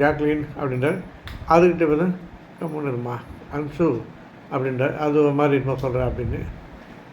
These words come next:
அஹ், "அசின், அசின், கம்முனு இரு அசின்றாரு." அதே மாதிரி இந்த மாதிரி கேமில் இருக்கும்போது, இந்த மாதிரி கை வலிதுன்னா எடுன்றாரு, அந்த மாதிரி கை வலிச்சா,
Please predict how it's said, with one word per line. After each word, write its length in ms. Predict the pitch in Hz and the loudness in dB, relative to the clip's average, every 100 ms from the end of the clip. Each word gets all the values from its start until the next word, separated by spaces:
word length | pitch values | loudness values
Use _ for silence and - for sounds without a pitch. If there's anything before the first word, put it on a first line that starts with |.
| - - | -20 -4
அஹ், 20 | |
"அசின், 540 | 147 147 143 185 139 127 | 0 2 2 2 2 0
அசின், 380 | 135 135 147 - - - | -2 0 -2 -4 -10 -2
கம்முனு 200 | 143 156 | 0 4
இரு 160 | 135 127 | 4 2
அசின்றாரு." 500 | 131 127 117 113 170 - - - - - - - | 0 -4 -4 -4 -6 -10 -16 -18 -20 -20 -10 0
அதே 160 | 165 | 2
மாதிரி 160 | 165 156 | 4 4
இந்த 120 | 151 | 4
மாதிரி 280 | 160 143 156 | 2 6 6
கேமில் 160 | 165 | 6
இருக்கும்போது, 460 | 160 143 139 156 185 - - - 151 | 4 4 4 2 2 -2 -10 -8 0
இந்த 180 | 143 | 2
மாதிரி 220 | 160 165 160 | 4 4 6
கை 200 | 156 151 | 6 6
வலிதுன்னா 540 | 143 143 151 147 143 | 6 6 6 4 6
எடுன்றாரு, 520 | 151 139 123 120 151 | 4 4 0 0 -2
அந்த 160 | 151 147 | -2 0
மாதிரி 160 | 151 | 0
கை 180 | 139 143 | 2 2
வலிச்சா, 260 | 139 131 | 2 0